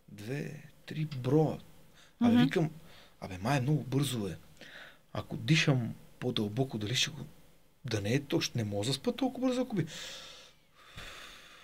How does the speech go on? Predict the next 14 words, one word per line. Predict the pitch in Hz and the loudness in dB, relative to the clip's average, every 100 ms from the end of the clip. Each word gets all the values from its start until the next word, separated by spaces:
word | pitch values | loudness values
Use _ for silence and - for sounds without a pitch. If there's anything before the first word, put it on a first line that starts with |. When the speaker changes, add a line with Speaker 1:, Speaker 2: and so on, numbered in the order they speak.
| - - - | -20 -20 -10
Speaker 1:
А, | 120 120 | -4 -2
намаля, | 110 98 95 98 87 - - - - | -2 -4 -6 -6 -6 -10 -18 -20 -16
намаля. | 95 90 87 - - - - - _ | -12 -10 -10 -14 -20 -20 -20 -20 _
Абе, | 104 101 | -10 -8
май | 98 127 | -4 -2
прескача. | 135 104 - 107 - - - - - - _ _ _ _ _ _ _ _ _ _ _ _ _ - | -2 -4 -4 -2 -2 -2 -4 -20 -20 -20 _ _ _ _ _ _ _ _ _ _ _ _ _ -6
До | 123 165 | 2 2
такава | - 190 165 | 4 4 4
степен, | - 120 - 160 180 - - - _ _ _ _ _ | 4 0 2 0 0 -10 -20 -20 _ _ _ _ _
в | - | -4
продължение | 123 110 127 147 135 | 0 2 4 4 4
на | 113 110 117 - - - - _ _ _ - | 2 0 -2 -8 -20 -20 -20 _ _ _ -12
два-три | 113 113 127 123 - 127 | -6 4 6 6 2 0
месеца, | 110 95 - - 165 | 0 -2 -6 -4 -4